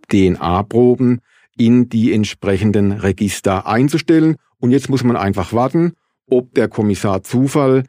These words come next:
irgendwann mal hilft und der Treffer kommt. Und das ist dann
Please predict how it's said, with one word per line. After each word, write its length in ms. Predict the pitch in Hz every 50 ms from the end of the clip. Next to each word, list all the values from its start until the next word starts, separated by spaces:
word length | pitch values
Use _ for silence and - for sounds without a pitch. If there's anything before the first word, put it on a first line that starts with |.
| _ _ _ _
irgendwann 580 | - 120 117 113 113 113 110 104 104 95 95 95
mal 400 | 95 90 82 80 82 82 - -
hilft 440 | - - - 269 170 180 170 - - _ _ _ _ _ _
und 360 | - 117 113 113 113 110 - - - 107
der 260 | 107 104 104 101 -
Treffer 480 | - 98 98 95 - 101 101 101 101 - _
kommt. 400 | - - 82 73 73 71 - - _ _ _ _ _ _ _ _
Und 360 | - 110 107 104 92 - - -
das 300 | - 131 147 - - -
ist 280 | - - 139 120 - -
dann 380 | 113 107 113 120 123 110 -